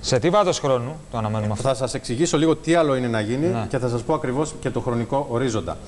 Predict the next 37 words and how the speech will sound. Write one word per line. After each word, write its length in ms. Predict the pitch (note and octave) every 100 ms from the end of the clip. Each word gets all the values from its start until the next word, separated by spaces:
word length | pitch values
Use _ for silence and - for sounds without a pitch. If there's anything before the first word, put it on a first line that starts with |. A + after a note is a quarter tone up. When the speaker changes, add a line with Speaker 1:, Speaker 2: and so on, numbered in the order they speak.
| - - - -
Speaker 1:
Σε- 140 | - A2
Speaker 2:
Ε, 720 | G#2+ A2 A2 G#2+ G#2+ G#2 G#2
εκτός 320 | A#2+ A2+ - F#3
από 140 | D3+
τα 80 | C#3
κουφώματα, 400 | A2 A#2+ B2+ A2+
λοιπόν, 340 | G#2 C#3+ E3
και 160 | - D#3+
την 120 | D3
μόνωση, 480 | B2+ A2+ C3+ B2+ -
τη 100 | -
θερμομόνωση 520 | A2+ A2+ A2 C3 A2
που 120 | -
είναι 100 | A#2+
να 100 | A#2+
γίνει 180 | G2+ A2+
στην 140 | G#2+ G2+
τοιχοπία, 500 | G2+ F#2 A#2+ D#3+ G#3 - - - -
θέλουμε 280 | - D3+ D3
να 100 | C3
κάνουμε 320 | D3+ D3+ C#3
και 200 | - D#3+
μόνωση 320 | D3 C#3 A#2
της 160 | G2+ -
οροφής 360 | G#2+ - B2
πάνω 260 | - C3 D3+
από 140 | A2
τα 80 | G#2+
αποδυτήρια, 500 | G2 G2 F#2+ A2+ C#3
ώστε 180 | B2 B2
να 100 | A2
λύσουμε 400 | A2+ C#3+ C3 A2+
μία 180 | B2 C#3
και 100 | A#2
καλή 220 | A2 A2
το 120 | G#2+
πρόβλημα 460 | - A#2 A#2 A2